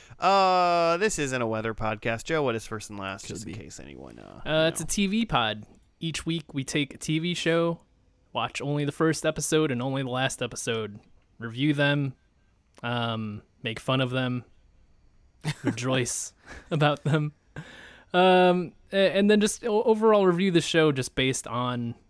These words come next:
Speaker 3: what we've seen from the first and last. It's kind of like, um, you know, just getting the best bits of the show, 'cause everyone knows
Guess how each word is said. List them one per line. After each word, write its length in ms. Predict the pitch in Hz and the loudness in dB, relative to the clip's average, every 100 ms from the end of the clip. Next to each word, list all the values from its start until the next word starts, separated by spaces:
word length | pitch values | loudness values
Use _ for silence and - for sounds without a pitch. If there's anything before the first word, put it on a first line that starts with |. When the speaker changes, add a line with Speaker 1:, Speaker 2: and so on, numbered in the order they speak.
| _ _ _ | _ _ _
Speaker 3:
what 220 | 127 127 | -4 -2
we've 120 | 131 127 | -2 -4
seen 200 | 143 123 | -4 -4
from 160 | 131 | -4
the 80 | 117 | -6
first 280 | 110 123 117 | -4 -4 -4
and 100 | 107 | -8
last. 400 | 113 104 - - _ _ _ _ _ _ | -8 -8 -10 -16 _ _ _ _ _ _
It's 100 | - | -10
kind 300 | - 127 123 | -4 -2 -2
of 160 | 113 | -4
like, 520 | 120 113 110 - - _ _ _ _ _ 107 | -4 -4 -4 -10 -20 _ _ _ _ _ -12
um, 500 | 107 110 104 104 - _ _ _ _ | -10 -10 -12 -14 -18 _ _ _ _
you 80 | - | -10
know, 180 | 120 113 120 | -6 -6 -6
just 160 | 139 | -6
getting 200 | - 170 | -2 -2
the 60 | 175 | 0
best 300 | 160 165 - | 0 0 0
bits 180 | 180 175 | -4 -4
of 60 | 175 | -4
the 80 | 180 | -2
show, 260 | 202 139 | 0 -2
'cause 160 | 113 123 | -2 -4
everyone 280 | 135 135 131 | -2 -2 -2
knows 460 | 123 120 117 - | 0 -2 -4 -8